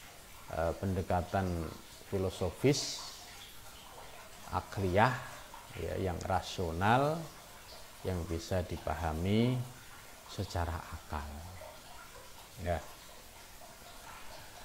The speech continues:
Ibnu Arabi bisa menjelaskan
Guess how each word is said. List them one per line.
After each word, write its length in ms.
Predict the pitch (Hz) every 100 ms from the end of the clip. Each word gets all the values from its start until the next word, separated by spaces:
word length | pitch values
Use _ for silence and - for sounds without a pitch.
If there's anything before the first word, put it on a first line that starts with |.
| - - - - - - - 151
Ibnu 240 | 147 160
Arabi 640 | 143 151 151 143 175 202 175
bisa 880 | 151 127 - - 135 135 127 110 -
menjelaskan 1120 | 120 127 117 113 110 104 - - 117 107 95